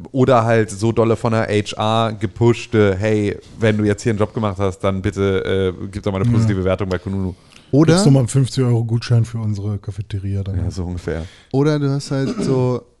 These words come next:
Speaker 3: äh, Leute, die tatsächlich zu viel negativen Scheiß sehen
Speaker 1: Ja.
Speaker 3: und dann durch ihren,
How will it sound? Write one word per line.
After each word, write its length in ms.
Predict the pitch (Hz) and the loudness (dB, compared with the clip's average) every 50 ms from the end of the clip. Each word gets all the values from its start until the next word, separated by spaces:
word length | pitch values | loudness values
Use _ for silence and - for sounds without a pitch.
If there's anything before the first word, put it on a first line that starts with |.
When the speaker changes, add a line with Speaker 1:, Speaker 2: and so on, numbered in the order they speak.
| _ _ _ _ _ _ _ _ _ _ _ | _ _ _ _ _ _ _ _ _ _ _
Speaker 3:
äh, 80 | 117 110 104 - - | -2 -2 -2 -4 -4
Leute, 400 | 127 120 117 113 120 117 123 120 | 0 2 4 4 4 4 0 -2
die 560 | 113 107 - 101 98 98 95 95 98 90 - - _ _ - - - | -2 -2 -4 -2 0 0 0 0 0 -2 -4 -10 _ _ -20 -20 -8
tatsächlich 760 | - 104 98 95 104 101 95 - 98 98 92 - - - - _ _ _ _ _ - _ _ _ _ _ - - - - - - | -4 -2 -2 0 -2 -4 -2 -2 -4 -4 -4 -6 -12 -20 -20 _ _ _ _ _ -20 _ _ _ _ _ -20 -20 -20 -20 -18 -14
zu 200 | - - 139 127 | -8 -6 -6 -4
viel 200 | - 135 120 113 | -2 0 0 2
negativen 500 | 113 117 113 113 104 - - 107 101 98 | 2 2 0 -2 -4 -4 -6 -6 -6 -4
Scheiß 300 | - 107 98 92 - - | -4 -4 -4 -4 -4 -4
sehen 280 | 101 95 110 139 185 - - _ _ _ _ _ _ 104 | -2 -2 -2 -4 -6 -10 -16 _ _ _ _ _ _ -2
Speaker 1:
Ja. 160 | 98 85 - - | -2 -2 -2 -6
Speaker 3:
und 180 | 107 104 98 92 | -6 -6 -4 -2
dann 320 | 98 92 92 95 92 - - _ _ _ _ _ | -2 -2 -2 -4 -6 -8 -12 _ _ _ _ _
durch 340 | - 113 104 110 104 101 - | -18 -6 -4 -4 -4 -2 -2
ihren, 240 | - 107 101 98 92 | -4 -4 -2 -2 -4